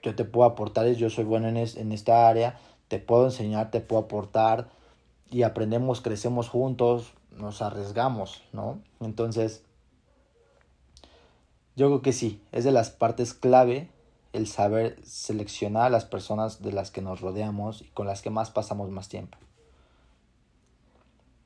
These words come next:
Y te reitero, no, no quiero decir que te alejes de todo mundo y que odies a todos, no. Simplemente sé muy cuidadoso con las personas que dejas entrar a tu círculo cercano.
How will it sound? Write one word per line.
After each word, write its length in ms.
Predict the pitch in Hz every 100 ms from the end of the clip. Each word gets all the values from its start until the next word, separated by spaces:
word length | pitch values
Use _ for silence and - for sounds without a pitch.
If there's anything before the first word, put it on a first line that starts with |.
| _
Y 120 | 117
te 140 | - 131
reitero, 460 | 147 156 - 131
no, 320 | 117 127 127 -
no 480 | 135 135 139 143 135
quiero 340 | 151 147 135
decir 320 | 123 117 131
que 120 | - 120
te 120 | 107
alejes 380 | 107 120 117 107
de 80 |
todo 280 | 104 123 120
mundo 440 | 123 131 131 131 131
y 80 |
que 200 | 127 110
odies 360 | 110 120 120 110
a 100 | 104
todos, 320 | 127 139 135
no. 300 | 160 165 98 - _ _ - _
Simplemente 720 | - 139 135 139 139 127 135
sé 240 | 117 127 127
muy 240 | 131 131
cuidadoso 560 | - 131 127 123 123 113
con 100 | 110
las 140 | 104
personas 440 | - 104 110 110
que 140 | - 107
dejas 300 | 101 107 113 - _ _ _ -
entrar 680 | 107 107 123 123 135 - -
a 160 | 117
tu 100 | -
círculo 560 | 107 120 113 123 113 90
cercano. 680 | - 98 92 - 117 127 -